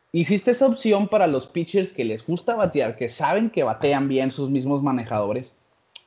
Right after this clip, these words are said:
de que el bateador designado se ponga o no. Por ejemplo, el caso de Bumgarner, ahora que se estrene con los Diamondbacks, quién sabe si esta temporada o la otra, pues podrían optar por, bueno, yo quiero bateador designado o yo quiero que batee Bumgarner.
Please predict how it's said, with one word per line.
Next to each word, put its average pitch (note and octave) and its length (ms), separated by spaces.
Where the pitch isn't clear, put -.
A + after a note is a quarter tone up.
de C#3+ 240
que C#3 360
el C#3 200
bateador C#3 320
designado E3 420
se D3 220
ponga D3 360
o C3 120
no. - 320
Por C#3+ 120
ejemplo, C#3+ 220
el D#3+ 80
caso D#3+ 240
de D3 80
Bumgarner, C#3+ 560
ahora C#3 260
que C#3 120
se - 100
estrene D3 480
con C3+ 200
los A#2+ 120
Diamondbacks, C#3 640
quién C3 160
sabe C3 260
si C3 100
esta B2 160
temporada B2+ 500
o B2+ 60
la A#2 140
otra, A#2+ 360
pues D#3 160
podrían D3+ 480
optar E3 580
por, C3 280
bueno, F3+ 260
yo F#3+ 120
quiero F3 200
bateador C#3+ 320
designado D3+ 640
o C#3 100
yo C3 160
quiero C#3 540
que B2 100
batee G#2 380
Bumgarner. F2+ 680